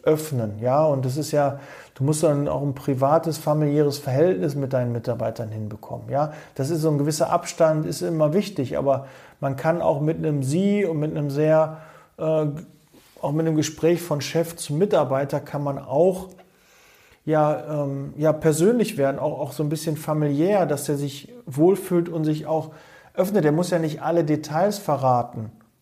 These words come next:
ja, aber du musst es schon hinkriegen, dass der Mitarbeiter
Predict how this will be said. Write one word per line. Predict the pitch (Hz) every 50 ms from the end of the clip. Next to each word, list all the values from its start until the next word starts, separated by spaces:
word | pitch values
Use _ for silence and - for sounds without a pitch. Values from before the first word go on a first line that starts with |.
| _ _
ja, | - 127 170 185
aber | 160 156 156
du | 151 156
musst | 165 180 175 180
es | 165
schon | - - - 190 190
hinkriegen, | 185 185 196 185 - - 180 185 180 175
dass | 160 156 -
der | 156
Mitarbeiter | 156 165 175 170 175 160 156 156 156 156 156 156 147 151